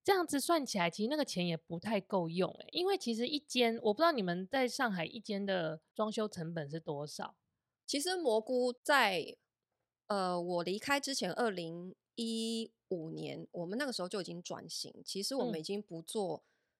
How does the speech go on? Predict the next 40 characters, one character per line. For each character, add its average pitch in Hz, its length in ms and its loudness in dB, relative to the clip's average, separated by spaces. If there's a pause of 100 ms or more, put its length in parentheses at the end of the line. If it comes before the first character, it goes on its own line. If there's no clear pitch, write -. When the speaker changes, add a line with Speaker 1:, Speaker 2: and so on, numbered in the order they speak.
Speaker 2:
自 269 320 -4
营 165 160 -10
的 156 80 -10
公 160 280 -8
寓 156 160 -8
了。 - 100 -16
Speaker 1:
嗯。 - 100 -20
Speaker 2:
也 - 100 -2
就 262 140 2
是 330 40 2
说， 311 180 4
我 196 60 2
们 175 80 -6
不 170 140 -8
再 202 260 2
去 180 460 -6 (300)
租 214 180 -2
房 160 320 -6
子， 160 180 -10
Speaker 1:
嗯。 156 40 -14
Speaker 2:
不 170 100 -12
再 190 220 -2
去 190 160 -8
装 165 280 -6
修 147 300 -6
了， - 240 -14
我 180 140 -6
们 196 200 -8
直 196 160 -4
接 262 220 2
转 160 340 -6
型 160 240 -8
变 196 160 -6
成 175 140 -8
一 170 60 -8
间 170 260 -8
租 - 180 -10
房 165 220 -14
平 - 180 -18
台， - 240 -20